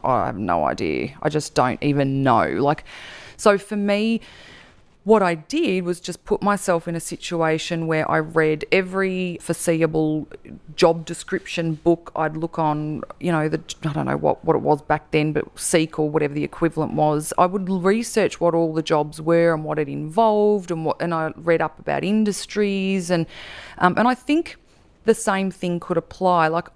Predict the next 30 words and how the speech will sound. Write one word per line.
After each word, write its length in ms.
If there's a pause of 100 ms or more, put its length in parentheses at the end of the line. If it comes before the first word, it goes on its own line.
(160)
I 200
don't 180
know, 460
other 180
than 220
my, 480 (1200)
my 200
role 360
here 180
at 80
Adorn 480
and, 140
and, 260
and 320
Adorn 480
and 140
my 100 (180)
being 220
a 20
mum 360
and 80
a 40
few 220
other 140
little 240
things 240
that 80
I'm 80
passionate 480
about, 200